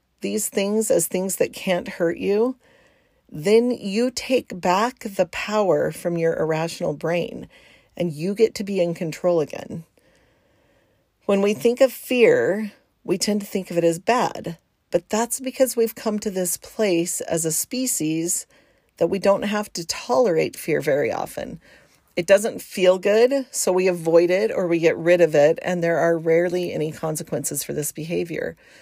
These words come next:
But what I want you to recognize is that the consequences are there. They are the consequences of what doesn't happen. And when you choose to avoid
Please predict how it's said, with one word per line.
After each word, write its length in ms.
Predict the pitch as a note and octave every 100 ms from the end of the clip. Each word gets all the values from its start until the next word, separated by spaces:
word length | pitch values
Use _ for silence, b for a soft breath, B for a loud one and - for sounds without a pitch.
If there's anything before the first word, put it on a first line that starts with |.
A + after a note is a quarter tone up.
| b b b
But 140 | F#3
what 120 | F#3 A3+
I 60 |
want 220 | G#3 G#3
you 80 | -
to 80 | A3+
recognize 720 | E3+ E3+ G#3 A3 A3+ A#3+ B3
is 220 | A#3 F3+ -
that 220 | F#3 -
the 100 | F3
consequences 1000 | - - A3 A3 A3 - G#3+ G#3+ G3 F#3+ -
are 240 | - E3+ E3+
there. 580 | D3+ E3 E3+ D#3 D3 - b b b b b b b
They 240 | D#3+ E3+ G3
are 220 | G#3 G#3+
the 100 | G#3+
consequences 1160 | - - B3 B3 A#3 F3 - E3+ - D#3 D#3
of 180 | - E3+ -
what 400 | E3+ - E3 -
doesn't 420 | F3 F3+ F#3 -
happen. 560 | D#3 A2 - B1+ C2+ E3 b b b b b
And 200 | - F3
when 160 | G3+ F#3+
you 180 | F3+ G#3+
choose 520 | - - A#3 A#3 A3
to 200 | - E3+
avoid 680 | D#3 D3 D#3 F3 G3+ A3+